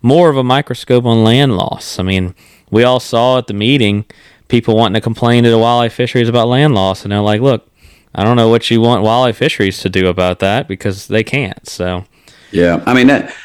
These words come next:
Speaker 2: that's my thing. I, you know, I understand people don't like, they say, "Well, why, why do we gotta take, why do we?"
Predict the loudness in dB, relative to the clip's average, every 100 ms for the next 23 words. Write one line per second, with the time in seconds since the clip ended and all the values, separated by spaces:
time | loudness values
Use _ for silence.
0 | 0 0 4 2 2 2 2 4 2 0
1 | -4 -8 -10 -16 -20 _ 0 2 4 4
2 | 4 4 4 2 0 2 2 4 2 0
3 | -8 _ _ 0 4 4 4 4 4 2
4 | 0 -2 2 4 4 4 4 4 4 4
5 | 4 6 6 6 4 2 0 0 2 0
6 | 0 -2